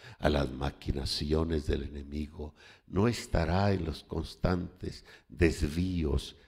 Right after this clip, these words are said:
en los que vive la gente. Romanos doce doce dice, "Gozosos en la esperanza, sufridos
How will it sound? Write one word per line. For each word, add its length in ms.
en 180
los 200
que 140
vive 280
la 120
gente. 640
Romanos 760
doce 380
doce 400
dice, 420
"Gozosos 1200
en 260
la 200
esperanza, 1200
sufridos 1120